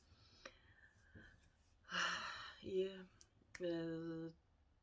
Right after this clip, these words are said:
отже, чоловік мене привіз. Я думала, що мене буде тошнити в машині, але нічого, все було добре, мене не тошнило. Дев'ятий день після операції,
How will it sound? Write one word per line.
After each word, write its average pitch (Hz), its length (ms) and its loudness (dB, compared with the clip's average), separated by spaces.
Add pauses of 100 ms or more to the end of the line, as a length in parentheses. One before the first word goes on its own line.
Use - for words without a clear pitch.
(500)
отже, 196 360 8
чоловік 208 440 2
мене 196 200 6
привіз. 190 580 6 (640)
Я 196 120 8
думала, 220 400 6
що - 180 -2
мене 208 220 2
буде 190 200 0
тошнити 175 680 0 (220)
в - 60 -8
машині, 220 520 -4 (460)
але 202 200 4
нічого, 180 480 2
все 175 420 2
було 160 240 -2
добре, 165 400 -2
мене 185 200 -2
не 185 100 0
тошнило. 185 200 -4
Дев'ятий 214 360 10
день 196 220 12
після 190 280 8
операції, 214 840 6